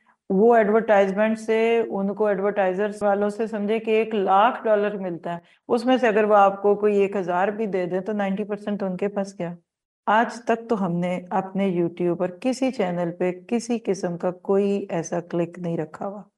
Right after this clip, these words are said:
लेकिन अल्हम्दुलिल्लाह, अगर मैं पीछे सिर्फ चार पाँच साल पीछे जाऊँ ना, तो उससे इस वक्त हमारे अपने YouTube के ऊपर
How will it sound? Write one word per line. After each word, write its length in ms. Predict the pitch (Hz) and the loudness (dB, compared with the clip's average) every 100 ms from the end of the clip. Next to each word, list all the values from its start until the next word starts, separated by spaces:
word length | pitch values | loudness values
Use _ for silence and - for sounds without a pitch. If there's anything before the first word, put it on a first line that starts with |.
| _ _ _ _ _ _ _ - | _ _ _ _ _ _ _ 2
लेकिन 600 | 233 240 262 262 262 - - - | 2 4 2 2 -2 -10 -12 -2
अल्हम्दुलिल्लाह, 960 | 196 196 - 208 226 226 208 196 190 196 - _ _ _ _ _ _ - | 0 0 -2 2 4 4 2 2 0 -4 -12 _ _ _ _ _ _ -8
अगर 280 | 185 190 185 | -2 -2 0
मैं 340 | 185 190 185 | 0 0 0
पीछे 260 | 196 190 202 | -2 -2 -2
सिर्फ 280 | 202 202 208 | 0 0 0
चार 280 | 196 196 | 2 2
पाँच 260 | 196 226 220 | 2 0 0
साल 160 | 214 190 | 0 0
पीछे 340 | 190 185 220 | -2 -2 -2
जाऊँ 280 | 202 180 185 | -2 -4 -4
ना, 220 | 190 185 _ _ _ - | -6 -10 _ _ _ 0
तो 120 | 202 | 2
उससे 340 | 202 202 214 | 2 2 2
इस 160 | 202 196 | 2 2
वक्त 360 | 190 190 190 190 - | -2 0 -2 -4 -8
हमारे 360 | 185 175 180 185 | -4 0 2 0
अपने 480 | 180 185 196 190 180 | 0 -2 -2 0 -2
YouTube 320 | 180 190 185 185 | -2 0 -2 0
के 100 | 185 | -2
ऊपर 400 | 175 185 190 | 0 0 -2